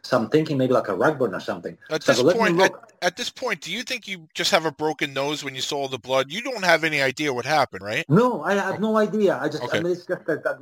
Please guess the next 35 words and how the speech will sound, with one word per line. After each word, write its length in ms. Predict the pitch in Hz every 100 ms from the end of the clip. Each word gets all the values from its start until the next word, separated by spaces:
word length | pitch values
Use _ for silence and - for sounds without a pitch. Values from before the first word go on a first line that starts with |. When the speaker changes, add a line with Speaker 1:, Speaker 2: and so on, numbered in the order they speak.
| 147
Speaker 1:
I, 140 | 160 156
I 40 |
have 80 | 175
a 40 | 185
lot 120 | 190
of 140 | 156
pain, 220 | 147 151
lots 180 | 143 143
of 100 | -
blood. 320 | 113 120 135
I 80 | 131 131
mean, 100 | 123
I 100 | 135
don't 120 | 117
Speaker 2:
Mm-hmm. 80 | 113
Speaker 1:
know. 80 |
I 100 | 120
didn't 380 | 113 113 110 107
see 240 | - - 139
anything 300 | 180 92 92
yet. 120 | - 117
Speaker 2:
Mm-hmm. 220 | 104 92
Speaker 1:
So 360 | - 123 120 - _ _
when 260 | 120 143 127
he's 400 | 127 202 - -
humming 340 | - 170 180
and 80 | 120
hawing, 320 | 151 170 135
I 60 | 123
go, 140 | 113
"Can 180 | - 147
I 80 | 143
have 140 | 110
a 20 | 95
look?" 400 | 131 220 -